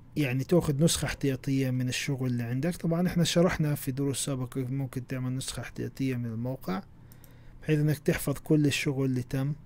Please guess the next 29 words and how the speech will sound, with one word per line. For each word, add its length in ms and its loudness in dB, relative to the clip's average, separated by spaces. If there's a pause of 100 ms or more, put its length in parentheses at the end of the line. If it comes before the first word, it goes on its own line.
(160)
بدل 260 -2
ما 100 -2
ترد 320 -4 (480)
تعيد 180 2
الشغل 320 -2
من 140 -4
اول. 360 -2
ممكن 320 -6
انك 220 -4 (1500)
ببساطة 640 2
جدًا، 300 -4 (920)
آه، 140 0
تحفظ 460 -2
نسخة 400 -2 (120)
احتياطية. 540 -6 (920)
فعشان 540 4
تحفظ 380 10
نسخة 360 4
احتياطية 440 6
لازم 280 8
تروح 280 2
على 260 2
لوحة 380 0 (140)
التحكم 760 -6
الخاصة 520 -2
في 440 0 (340)
الموقع 460 -2
الخاص 420 -6
بك، 340 -4